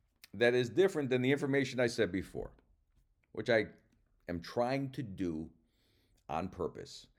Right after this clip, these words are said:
I specifically want this to be successful and want you not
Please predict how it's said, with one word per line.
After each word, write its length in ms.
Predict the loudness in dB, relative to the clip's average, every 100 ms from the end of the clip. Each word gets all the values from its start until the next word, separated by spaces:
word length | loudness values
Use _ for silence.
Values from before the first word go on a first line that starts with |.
| _
I 80 | -10
specifically 1080 | -8 -8 -8 -4 2 2 0 -6 -6 -6 -8 _ _ -8
want 320 | -4 -4 -4
this 200 | -6 -6
to 100 | -10
be 140 | -12
successful 640 | -10 -12 -12 -12 -12 -14 -18 _ _ _ -6
and 180 | -4
want 220 | -2 -2 -2
you 240 | -2 0
not 600 | 0 -2 -2 -2 -6 -10